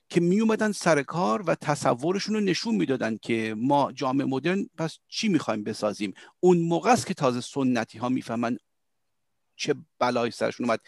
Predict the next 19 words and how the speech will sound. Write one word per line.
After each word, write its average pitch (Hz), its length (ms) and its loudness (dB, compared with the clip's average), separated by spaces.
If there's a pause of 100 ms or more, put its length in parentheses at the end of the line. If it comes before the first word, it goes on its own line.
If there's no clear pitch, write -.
(180)
چه - 140 -8
کلاهی 120 340 0
سرشون 107 380 -6
رفت. - 400 -12 (1400)
این 247 160 8
اتفاق 175 520 2
حالا 143 220 2
یا 165 180 4
دموکراتیک 143 760 0
میافتاد 196 580 0 (140)
با 147 120 -4 (720)
قانونایی 131 380 2
که 147 100 -4
مثلاً 131 220 -4
یه 123 100 -2
مدتی 113 360 -6
تو 127 100 -8
مجلس 110 360 -6
میذاشتن 165 380 -8